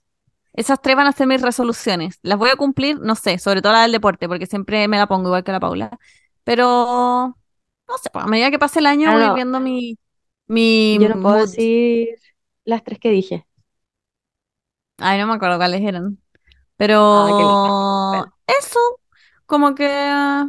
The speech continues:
Speaker 1: mm... another year, another same old shit. Ah, ya. Ojalá se acabe el mundo y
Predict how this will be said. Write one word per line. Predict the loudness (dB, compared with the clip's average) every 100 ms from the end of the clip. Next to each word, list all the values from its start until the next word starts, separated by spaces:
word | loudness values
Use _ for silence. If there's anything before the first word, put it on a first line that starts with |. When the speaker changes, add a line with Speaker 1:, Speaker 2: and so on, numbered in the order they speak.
| -8 _ _ _ _ _ _ _ _ _ _ _ -10
Speaker 1:
mm... | -6 -4 -4 -4 -4 -4 -6 -10 _ _ _ _ _ _ _ _ _ _ _ _ _ _ _ _ _ _
another | -6 -2 0 2 0
year, | 0 0 0 -2
another | -4 -4 -4 -4 -4 -8
same | -10 -8 -6 -4
old | -4 -6 -14
shit. | -16 -10 -10 -6
Ah, | -4 -2
ya. | -4 -8 -8
Ojalá | -4 0 0
se | 0
acabe | 2
el | 2
mundo | 2 2 0 -2 -4
y | -4 -4 -2